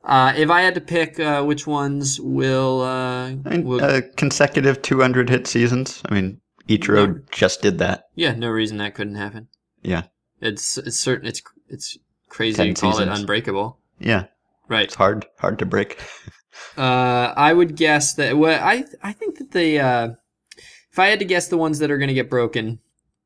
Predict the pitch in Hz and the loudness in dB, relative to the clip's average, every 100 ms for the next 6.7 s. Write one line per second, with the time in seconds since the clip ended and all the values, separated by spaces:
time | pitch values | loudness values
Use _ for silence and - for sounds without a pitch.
0 | _ _ _ - 123 117 110 - 110 104 | _ _ _ -10 -6 -4 -4 -2 0 0
1 | - 120 120 117 110 107 101 98 - - | -2 -4 -4 -4 -4 -4 -4 -4 -8 -10
2 | _ _ _ _ _ 123 107 - 117 120 | _ _ _ _ _ -2 -2 0 0 2
3 | 120 110 - - 110 107 107 107 101 98 | 0 -2 -4 -4 -2 0 -2 -2 -2 -4
4 | - - _ _ _ _ - 139 139 135 | -6 -14 _ _ _ _ -4 0 0 0
5 | 139 127 - 127 117 123 120 117 - - | -4 -6 -4 -4 -2 -4 -6 -6 -12 -10
6 | 117 117 113 - 113 - | -6 -4 -4 -4 -4 -4